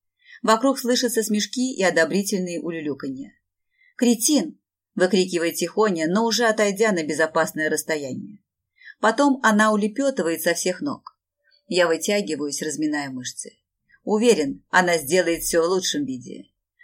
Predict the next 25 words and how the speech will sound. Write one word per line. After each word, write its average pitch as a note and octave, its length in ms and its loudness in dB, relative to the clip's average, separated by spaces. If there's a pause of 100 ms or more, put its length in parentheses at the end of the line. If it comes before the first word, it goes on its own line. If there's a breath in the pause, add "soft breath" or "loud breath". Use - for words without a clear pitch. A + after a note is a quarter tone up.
(100)
Я G#3+ 180 4
немного A3 400 0
приукрасил A3 600 0
стоимость D#3 480 -2
ремонта, D#3 540 -8 (380 loud breath)
чтобы C4 280 4
наверняка A#3+ 600 2
впечатлить F#3 720 -6
и G3+ 80 0
припугнуть G3 560 0
кроху. - 440 -8 (120)
Теперь A3 420 6
она G3 160 4
точно G3 460 2
будет E3+ 320 0
из - 140 0
кожи E3+ 320 2
вон D#3 260 -2
лезть, C#3+ 480 -8
стараясь F3+ 560 4
выполнять E3 640 0
все F3+ 240 0
до E3 100 -2
единого D#3 500 -2
задания. C#3+ 540 -4